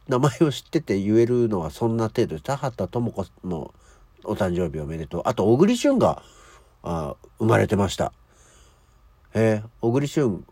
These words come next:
おめでとう。あと、白田優も。あ、だんだんこう、最近になってくると女優さんとかが、あ、結構、お生まれになってらっしゃるんですね、今日ね。っていうような感じで、あんまりこれ以上若くなると本当にわからない。っ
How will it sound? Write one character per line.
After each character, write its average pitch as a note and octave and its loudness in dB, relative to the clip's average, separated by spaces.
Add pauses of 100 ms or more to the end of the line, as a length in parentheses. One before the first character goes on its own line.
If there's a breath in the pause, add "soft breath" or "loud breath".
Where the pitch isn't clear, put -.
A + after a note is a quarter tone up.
(320)
お G2+ -4
め G#2+ 4
で G#2+ 4
と F2+ 0
う。 - -20 (220)
あ A#2 -4
と、 A2+ -6
白 B3+ 2
田 A2+ 2
優 D3 8
も。 F2+ 0
あ、 G#2 0 (400 loud breath)
だ F3+ 2
ん G#3 2
だ A3+ 2
ん G#3 2
こ G3+ 6
う、 F3 8
最 D4 8
近 E4+ 4
に E4 8
な E4+ 10
っ D#4+ 4
て - 2
く C3+ 2
る A2 0
と G#2+ 0
女 A2 6
優 D3 6
さ F3 2
ん F3 2
と F3 2
か B2+ 2
が、 F#2 -2
あ、 F#2 -8
結 G#2+ -4
構、 E2 -2 (720 soft breath)
お A#2+ 2
生 A#2 4
ま A2+ 6
れ G#2+ 4
に G2+ 2
な A#2 2
っ - -2
て F#2 -4
ら F2+ 2
っ - 0
し - -6
ゃ A#2 0
る F#2+ -2
ん D2+ -6
で D2+ -12
す C3 -6
ね、 E3 0
今 F2+ -2
日 D2+ -6
ね。 D3+ 2
っ F3+ -4 (720 soft breath)
て A#2 -2
い A2 2
う - 2
よ A2 2
う G#2+ 2
な F#2+ -2
感 G2 -4
じ F2+ -2
で、 F2+ -4
あ - -6
ん A3 -8
ま A3 -2
り A3 -2
こ G#3 2
れ G#3 2
以 G3+ 0
上 A2+ 2 (220)
若 G#2+ -2
く A2+ -2
な F#2 0
る D#2+ -4
と D2+ -8
本 G2+ -6
当 G2+ 0
に F2+ -2 (360 soft breath)
わ C#2+ -4
か D2 0
ら C#2+ -6
な - -16
い。 - -20
っ - -20